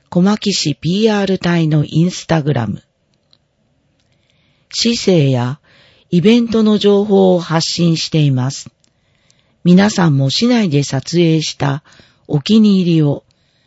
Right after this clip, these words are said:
ハッシュタグラブコマキをつけて投稿してください。これは、と思うものは、リポストします。素敵な投稿、お待ちしてます。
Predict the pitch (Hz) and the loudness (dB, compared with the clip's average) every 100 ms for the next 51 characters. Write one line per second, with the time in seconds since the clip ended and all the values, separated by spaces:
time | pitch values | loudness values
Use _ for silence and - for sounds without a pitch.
0 | _ _ 170 165 - 220 220 196 147 123 | _ _ -4 -2 -2 -2 -2 -4 -4 -6
1 | - _ _ _ - - 156 165 220 233 | -8 _ _ _ -14 -2 0 0 0 0
2 | 214 180 - 123 - _ _ - 220 - | 0 -2 -4 -10 -10 _ _ -4 -4 -4
3 | - 208 127 - 147 185 - 180 175 - | -4 -2 -2 -2 0 0 2 0 0 -2
4 | 160 147 156 156 151 139 160 _ - _ | -4 -2 -4 -4 -4 -6 -8 _ -20 _
5 | _ _ _ _ _ _ - - - 170 | _ _ _ _ _ _ -20 -20 -4 2
6 | 185 180 160 - - - _ - 226 220 | 4 4 2 0 -10 -20 _ 0 4 6
7 | 208 226 214 156 147 143 131 123 156 _ | 6 4 4 4 4 4 2 0 -4 _
8 | _ _ _ _ 170 170 247 269 - 143 | _ _ _ _ 0 4 2 2 -2 -2
9 | - 117 113 - - _ _ _ _ _ | 0 0 0 -4 -12 _ _ _ _ _
10 | _ _ _ _ _ - - 233 - 226 | _ _ _ _ _ -8 0 0 2 2
11 | 208 - 185 180 - 170 156 220 - _ | 0 0 0 0 0 0 0 -2 -8 _
12 | _ _ _ - 180 208 226 208 - - | _ _ _ -4 0 0 -2 -4 -4 -2
13 | 175 147 160 - | -2 -2 -4 -10